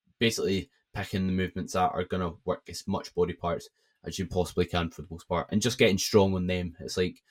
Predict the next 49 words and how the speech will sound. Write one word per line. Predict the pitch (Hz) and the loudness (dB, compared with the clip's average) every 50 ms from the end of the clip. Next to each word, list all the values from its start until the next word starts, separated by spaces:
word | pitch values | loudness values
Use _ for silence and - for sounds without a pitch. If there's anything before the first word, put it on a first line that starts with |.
| _ _ _ _ _ _ _ _ - | _ _ _ _ _ _ _ _ -2
regardless | 104 110 - 120 113 110 107 123 113 - - | -2 0 6 6 6 6 8 4 2 4 4
if | 117 110 - - | 4 4 4 4
you | 113 107 107 104 98 | 4 4 4 2 0
can | - - 110 107 104 | -2 -2 -2 -2 -2
commit | - 110 107 101 101 98 - _ _ - | -2 -2 0 0 0 0 -4 _ _ -6
two | - 117 110 104 | -4 -2 2 2
leg | 104 101 101 - | 2 2 0 0
days | 104 101 92 101 | -2 0 0 0
a | 95 | 0
week, | 95 104 107 - _ _ _ _ _ _ _ _ - | 0 0 -2 -4 _ _ _ _ _ _ _ _ -2
if | - 104 107 - - | 0 0 0 2 4
you | 110 107 | 4 6
are | 107 104 104 104 101 90 - - _ _ _ _ _ _ - | 6 6 4 4 2 2 0 -4 _ _ _ _ _ _ -2
going | 107 110 110 113 | 2 2 4 6
in | 107 104 | 6 4
the | 107 | 4
gym, | 85 98 90 90 90 | 4 2 2 2 2
doing | 90 101 95 | 0 0 0
full | - - 107 104 | 0 0 -2 -2
body | 92 87 101 98 98 95 | 0 0 0 0 0 -2
three | - - 90 | -6 -6 -8
times | 87 - 87 85 85 - - | -6 -6 -6 -6 -6 -6 -6
a | 90 | -6
week, | 98 92 - - - - | -6 -6 -6 -10 -8 -2
and | 98 101 | 0 0
you | 101 | 0
take | - - 123 107 - | 0 0 -2 -2 0
your | - 104 | 0 -2
squat | 104 - - - 101 101 - - | -2 -2 0 2 2 2 2 0
from | - - 92 87 | -2 -6 -6 0
forty | - 117 110 101 - - | 4 6 6 6 6 2
kilos | - - 92 87 87 92 98 92 - - _ _ _ _ _ _ _ | -6 -6 -6 -6 -4 -6 -6 -8 -10 -14 _ _ _ _ _ _ _
to | - 98 | -6 -4
a | 92 | -2
hundred | 92 104 101 95 95 92 - | 0 2 2 2 0 -4 -6
kilos | - 90 82 85 85 92 90 - - _ _ _ _ _ _ _ _ _ _ _ _ _ _ _ - | -4 -6 -4 -4 -4 -6 -8 -10 -16 _ _ _ _ _ _ _ _ _ _ _ _ _ _ _ -2
in | 104 113 | 2 2
a | 110 | 4
rep | 104 101 90 - | 4 4 2 2
range | - 101 98 - | 0 -2 -2 -2
that | 90 - | -6 -6
causes | - 98 95 92 90 82 | -4 -4 -4 -4 -4 -4
muscle | 107 104 - - 80 | -4 -6 -6 -6 -6
growth, | - 95 95 - - - | -4 -4 -4 -4 -6 -14
you're | - 90 101 - | -6 -6 -4 -4
still | - - - 107 101 104 104 | -4 0 2 2 4 2 2
gonna | - 101 101 101 | 0 -2 -2 -2
be | 92 101 98 | -2 -2 -2
bigger. | - 98 90 - - - | -2 -2 -2 -2 -4 -8